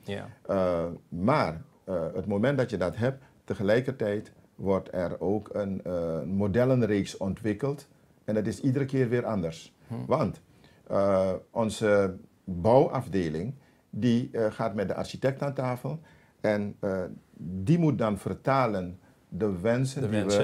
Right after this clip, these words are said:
Speaker 2: we,
Speaker 1: ja.
Speaker 2: de, die we de afgelopen jaren van onze cliënten hebben doorgekregen.
Speaker 1: Ja.
Speaker 2: En daar komen soms hele spannende modellen uit. Als ik nu kijk, de modellen van twintig zeventien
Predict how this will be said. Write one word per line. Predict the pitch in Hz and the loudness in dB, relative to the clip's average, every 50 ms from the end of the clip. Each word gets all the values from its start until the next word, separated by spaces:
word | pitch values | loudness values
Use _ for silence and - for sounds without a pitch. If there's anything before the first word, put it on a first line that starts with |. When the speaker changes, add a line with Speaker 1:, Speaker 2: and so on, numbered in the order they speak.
| 139 - - - | 2 -2 -8 -6
Speaker 2:
we, | 117 | -4
Speaker 1:
ja. | 120 127 | -2 -2
Speaker 2:
de, | - 95 92 92 - - | 0 0 0 0 -2 -2
die | 95 104 95 | -2 -2 0
we | 90 92 | 0 -2
de | 85 85 | -2 -2
afgelopen | - 104 - - - 104 98 98 92 - 95 90 | -2 -2 -4 -2 -4 -2 -2 -2 -2 -2 0 2
jaren | 95 107 107 104 98 95 90 - - | 2 4 4 4 2 2 -2 -4 -4
van | - 95 95 | -4 -4 -4
onze | 95 92 87 - - 78 85 - - | -4 -6 -8 -8 -8 -10 -10 -8 -6
cliënten | - 95 87 90 90 85 78 90 | -6 -2 -2 0 -2 -2 -2 -2
hebben | 87 82 82 85 | -4 -4 -2 0
doorgekregen. | 90 113 127 139 139 139 127 - 123 117 107 101 101 - - - | 2 2 2 2 0 -4 -6 -4 -2 -2 -2 -2 -4 -8 -8 -8
Speaker 1:
Ja. | 107 110 - - - - - _ | -8 -8 -10 -14 -18 -20 -20 _
Speaker 2:
En | - 117 110 110 - - - - | 0 2 2 2 0 -6 -12 -12
daar | - - 131 160 160 131 | -4 0 2 2 2 2
komen | 131 120 110 104 | 2 0 0 0
soms | 101 - 110 104 98 - | -2 -4 -6 -6 -6 -6
hele | 98 104 131 147 131 117 | -2 0 0 2 0 0
spannende | - - - _ 123 117 113 104 98 95 90 90 90 87 90 - - _ | -4 -6 -2 _ 2 4 4 2 2 2 0 -2 -2 -4 -8 -12 -16 _
modellen | - 104 117 117 131 156 139 110 98 - | -2 0 2 4 4 2 2 2 0 0
uit. | 78 85 - - - - _ _ _ _ _ _ _ _ _ _ _ _ _ _ _ _ _ _ | 0 -4 -4 -6 -10 -16 _ _ _ _ _ _ _ _ _ _ _ _ _ _ _ _ _ _
Als | _ 107 107 110 | _ -2 0 0
ik | 110 98 | 0 2
nu | 117 139 165 180 | 4 6 6 6
kijk, | 170 - 120 98 85 82 - - - _ _ _ - - _ _ _ _ _ _ | 4 2 0 0 0 -2 -4 -8 -16 _ _ _ -20 -20 _ _ _ _ _ _
de | - 101 113 107 104 101 - - - _ _ _ | -2 2 4 4 4 4 2 -2 -10 _ _ _
modellen | _ 104 104 110 104 117 123 120 120 - | _ 0 2 4 6 6 6 6 6 4
van | 120 107 95 | 0 -4 -4
twintig | 98 104 98 90 - - | -4 -4 -4 -4 -6 -6
zeventien | - - 117 113 110 - 107 95 85 - 90 82 78 71 - | -2 0 0 0 0 0 -2 -4 -4 -4 -6 -6 -6 -8 -10